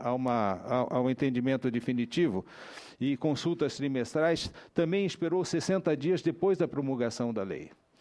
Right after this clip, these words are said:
Outra consequência é que, nos termos do Acordo Quadro, as duas partes tinham que, uma vez promulgada uma nova lei, entrar imediatamente em um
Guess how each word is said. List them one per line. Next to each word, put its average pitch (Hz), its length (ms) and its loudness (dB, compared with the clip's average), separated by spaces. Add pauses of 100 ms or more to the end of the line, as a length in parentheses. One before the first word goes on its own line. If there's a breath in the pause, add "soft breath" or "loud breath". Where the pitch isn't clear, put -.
(1200 soft breath)
Outra 208 320 4
consequência 196 680 2
é - 20 2
que, 196 100 0
nos 170 220 0
termos 196 360 2
do 160 60 4
Acordo 143 360 2
Quadro, 123 580 0
as 143 260 0
duas 180 320 2
partes 180 480 2
tinham 190 360 0
que, 131 340 -2
uma 170 300 2
vez 180 200 4
promulgada 139 600 2
uma 123 160 2
nova 120 280 0
lei, 156 440 -2
entrar 170 480 2
imediatamente 185 1200 2
em 196 220 0
um 196 120 0